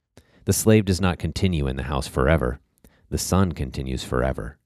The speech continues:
So if the Son makes you free, you will be free indeed. I know that you are descendants of Abraham, yet you seek to kill me because my words find no place in you.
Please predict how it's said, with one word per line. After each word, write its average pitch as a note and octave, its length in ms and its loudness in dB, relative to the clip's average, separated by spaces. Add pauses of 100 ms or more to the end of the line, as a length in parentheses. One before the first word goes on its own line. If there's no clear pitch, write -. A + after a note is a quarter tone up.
(480)
So - 160 4
if E2+ 120 4
the E2 120 2
Son A2 380 4
makes D2 260 -2
you C#2+ 80 0
free, C#2+ 460 0 (400)
you F2 140 4
will E2+ 120 8
be D#2 120 0
free D2+ 320 2
indeed. C#2 520 -2 (920)
I G#2 140 2
know A#2+ 240 6
that D2+ 140 2
you C2+ 180 0
are C2 80 0
descendants D#2 480 -2
of D#2 100 -4
Abraham, B1+ 560 -2 (360)
yet F#2 280 2 (220)
you F#2+ 180 4
seek - 300 -2
to D2 100 -4
kill B2 300 2
me C2 200 -2
because D#2+ 400 2
my E2+ 220 0
words F2+ 320 2
find F2+ 220 0
no D2+ 100 2
place G#2+ 380 0
in C2 100 -4
you. A1+ 300 -10